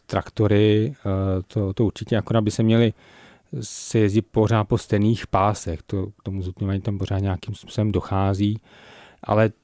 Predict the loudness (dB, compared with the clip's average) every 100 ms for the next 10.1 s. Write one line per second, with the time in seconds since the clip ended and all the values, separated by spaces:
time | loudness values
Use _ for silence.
0 | _ 0 4 4 4 2 2 2 2 2
1 | 2 2 2 0 0 -2 -6 -8 -4 -4
2 | -4 -2 2 2 4 2 2 0 0 0
3 | 2 2 2 0 2 2 0 2 0 -2
4 | -2 0 2 2 2 0 2 2 0 -2
5 | -2 -2 -4 -6 -4 -4 0 2 2 2
6 | 2 -2 -2 -4 -2 -4 -4 -6 -2 -2
7 | 0 2 2 2 0 0 0 2 0 -6
8 | -8 -8 -6 -2 0 2 4 4 4 2
9 | 0 -2 -4 -6 -2 0 2 2 4 2